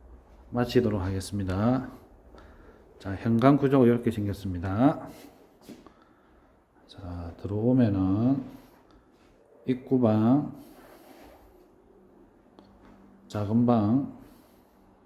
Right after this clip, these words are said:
그다음에 공용 화장실, 복도가 조금 있고, 오른쪽에 안방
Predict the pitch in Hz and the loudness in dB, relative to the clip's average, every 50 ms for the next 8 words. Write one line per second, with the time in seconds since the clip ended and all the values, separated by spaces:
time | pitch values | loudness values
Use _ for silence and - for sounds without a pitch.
0 | _ - - - - _ - - - _ _ - - _ _ _ - - _ _ | _ -20 -20 -20 -20 _ -20 -20 -20 _ _ -20 -20 _ _ _ -20 -20 _ _
1 | - 104 107 110 107 107 104 - 123 135 143 139 131 117 120 113 110 113 113 113 | -12 -8 -6 -4 -4 -4 -2 0 2 4 6 6 4 4 2 2 2 2 2 0
2 | - - 135 147 160 170 160 - - - - - - - - - - - - - | 0 0 -2 -2 0 -2 -6 -10 -14 -18 -20 -20 -20 -20 -20 -20 -20 -20 -20 -20
3 | - - - - - 131 123 123 - - - - - - - 139 139 139 139 139 | -20 -20 -20 -8 -6 -6 -6 -6 -8 -16 -20 -20 -20 -8 -2 2 4 4 6 6
4 | 131 127 127 123 120 120 117 - - - - 120 120 120 117 127 120 - - - | 6 6 6 6 4 4 0 -2 -8 -8 -4 -2 0 0 -2 -4 -6 -10 -8 -6
5 | 110 107 104 110 120 147 160 156 - - - - - - - - - - - 131 | -2 0 0 2 2 0 0 -2 -6 -12 -20 -20 -20 -20 -20 -20 -20 -8 -2 2
6 | 139 135 135 139 139 135 - 135 123 120 123 139 160 185 196 - - - - - | 2 4 4 4 2 2 0 0 0 2 2 2 0 0 -2 -6 -10 -18 -20 -20
7 | - - - - - - - - - - - - - - - - - - - - | -20 -20 -20 -20 -20 -20 -20 -20 -20 -20 -20 -20 -20 -20 -20 -20 -20 -20 -20 -20
8 | - - - 120 123 117 113 131 117 - - - - | -16 -8 -4 -4 -4 -2 0 0 0 0 -4 -10 -18